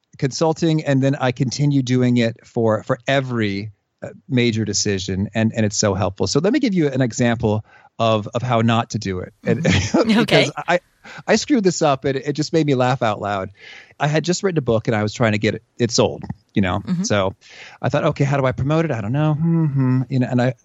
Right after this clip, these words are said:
Speaker 1: came across this publication, which is distributed to producers of radio and T V shows. And I thought, "Well, that's awesome. I can get interviewed,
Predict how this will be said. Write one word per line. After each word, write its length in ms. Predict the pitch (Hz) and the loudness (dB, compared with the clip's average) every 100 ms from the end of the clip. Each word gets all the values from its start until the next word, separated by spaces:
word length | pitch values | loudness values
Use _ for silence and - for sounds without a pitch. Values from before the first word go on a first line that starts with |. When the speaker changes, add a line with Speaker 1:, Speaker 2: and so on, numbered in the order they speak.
| - | -8
Speaker 1:
came 180 | - 254 | -2 -2
across 320 | - 160 151 | 0 -2 -2
this 120 | 151 | -2
publication, 800 | - 123 117 - 95 92 107 139 - | -2 -2 -2 -2 -4 -4 -4 -4 -4
which 520 | 110 110 107 - - - - - _ _ | 0 2 2 0 -4 -8 -20 -20 _ _
is 220 | 123 117 | -2 0
distributed 720 | 117 120 - 131 123 120 113 - | 0 -2 0 0 0 0 -2 -4
to 440 | - 110 101 101 104 | -4 -2 0 0 0
producers 460 | 117 117 117 113 | 0 0 0 0
of 100 | 98 98 | 0 0
radio 380 | 104 104 104 98 | 0 2 0 0
and 80 | |
T 180 | 95 101 | -2 -2
V 180 | 98 110 | 0 0
shows. 540 | 107 - 87 - - - | 0 -2 -4 -4 -6 -4
And 80 | 110 | -4
I 60 | 104 | -2
thought, 140 | 117 | 0
"Well, 100 | 117 | 0
that's 160 | 156 - - | -2 -2 -2
awesome. 400 | 90 85 139 147 | -4 -2 -2 0
I 100 | 107 | 0
can 120 | 110 | -2
get 180 | 117 - | -2 -2
interviewed, 640 | 240 339 170 113 113 202 | 0 0 0 0 -2 -4